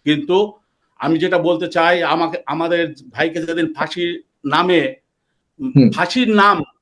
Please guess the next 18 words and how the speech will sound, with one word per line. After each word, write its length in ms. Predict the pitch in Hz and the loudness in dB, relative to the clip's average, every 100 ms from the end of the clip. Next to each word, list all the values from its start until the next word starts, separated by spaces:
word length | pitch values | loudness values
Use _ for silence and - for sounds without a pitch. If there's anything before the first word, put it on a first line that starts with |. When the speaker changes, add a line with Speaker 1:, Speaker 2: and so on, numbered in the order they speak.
| _ _ _ _ _ _ - | _ _ _ _ _ _ -6
Speaker 1:
উম, 680 | 127 143 143 156 156 139 139 | -6 -4 -2 -2 -4 -6 -2
নামে 300 | 160 190 185 | -2 0 -2
তাকে 440 | 170 180 185 156 _ - | -4 -4 -6 -10 _ -16
ফাঁসি 240 | 143 185 | -8 -2
দেওয়ার 240 | 170 175 | 2 2
বন্দোবস্ত 500 | 147 165 175 175 170 175 | 2 0 2 2 2 -4
করা 260 | 170 165 | 0 0
হলো, 440 | 147 170 143 - _ _ _ | 2 2 2 0 _ _ _
আমাদেরকে 600 | 131 156 175 185 175 185 | -8 -2 0 0 -4 -4
বলা 220 | 170 175 | -2 2
হলো 360 | 156 170 196 202 _ _ | 2 2 0 -4 _ _
যে 80 | 165 | -6
আপনারা 580 | 143 139 165 156 165 175 | -6 -4 -2 0 2 -2
গ্রামের 400 | 143 143 143 127 | -2 -2 -2 -4
বাড়িতে 320 | 123 117 123 | -4 -6 -10
চলে 220 | 123 110 | -10 -8
যান, 200 | 101 92 - _ _ _ _ | -8 -12 -20 _ _ _ _
সেইখানে, 520 | - 160 156 165 214 | -2 0 0 0 -2